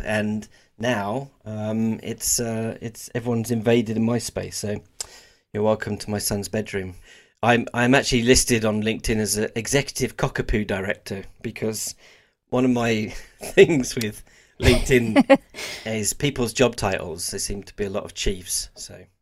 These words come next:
Speaker 2: Oh, yeah, yeah, yeah. There, there's a lot of chiefs and not a lot of
Speaker 1: No.
Speaker 2: Indians or whatever.
Speaker 1: No,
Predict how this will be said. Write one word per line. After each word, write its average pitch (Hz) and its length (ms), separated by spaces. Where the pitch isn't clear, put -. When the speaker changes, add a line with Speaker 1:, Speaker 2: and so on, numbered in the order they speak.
Speaker 2:
Oh, 240 140
yeah, 262 320
yeah, 240 200
yeah. 214 220
There, 226 220
there's 208 180
a 240 40
lot 247 180
of 208 120
chiefs 220 280
and 185 260
not 240 300
a 214 60
lot 180 180
of 170 80
Speaker 1:
No. 175 60
Speaker 2:
Indians 165 520
or 165 160
whatever. 165 300
Speaker 1:
No, 127 240